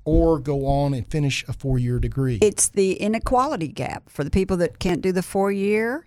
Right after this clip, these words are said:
Speaker 2: that need to be working faster in two years. And it's a good one because there are some, um, community colleges that are not very reputable, and ours is extremely reputable.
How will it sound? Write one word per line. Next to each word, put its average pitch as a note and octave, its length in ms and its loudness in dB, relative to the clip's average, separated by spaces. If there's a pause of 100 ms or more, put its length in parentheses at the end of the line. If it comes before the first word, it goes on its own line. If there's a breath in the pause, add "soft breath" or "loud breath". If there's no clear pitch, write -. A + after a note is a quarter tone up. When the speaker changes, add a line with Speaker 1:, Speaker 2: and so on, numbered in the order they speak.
Speaker 2:
that - 120 -6
need F3 200 0
to F3 60 0
be F3 120 0
working F3+ 360 -2
faster F#3+ 440 -4
in F#3+ 120 -2
two G3+ 160 -4
years. G3+ 540 -2
And F#3+ 140 2
it's G3+ 160 0
a G3 40 0
good F#3 340 0
one - 200 -6
because F3+ 240 -4
there G#3+ 220 -2
are D#4+ 280 0
some, E3+ 680 -2 (280)
um, D#3 600 -2 (140)
community F#3 340 2
colleges E3+ 480 0
that D#3 80 -2
are E3 40 0
not E3 200 -2
very D3+ 120 -2
reputable, D#3+ 520 -4
and E3 80 0
ours G3 240 -2
is - 100 -4
extremely A#3 880 -2
reputable. - 640 -10